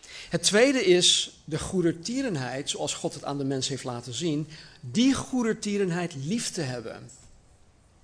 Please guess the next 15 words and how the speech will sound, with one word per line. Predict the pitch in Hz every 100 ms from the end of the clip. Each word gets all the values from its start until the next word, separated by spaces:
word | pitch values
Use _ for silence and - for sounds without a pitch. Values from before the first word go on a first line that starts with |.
| - 180 - _ _ _ _ _ _ - - -
Met | 175
andere | 226 220 190
woorden, | 202 262 180 131 175 233 - _ _ _ _ - - - - _ - - _
toon | - 247 277 294 214
deze | 190 180 160 160 156 147 139 - - - _
gesed | - 165 - - 165 160 110
liefde | 131 147 165 - 147
niet | 143 139
alleen, | 127 113 110 113 196 302 - _ _ _ _ - _ - _ _ _ -
maar | 156 185 190 139
doe | 131 254 233
het | 226
vooral | - 170 156 156 170 170 -
met | - 139 190 262
liefde. | 214 185 - 139 117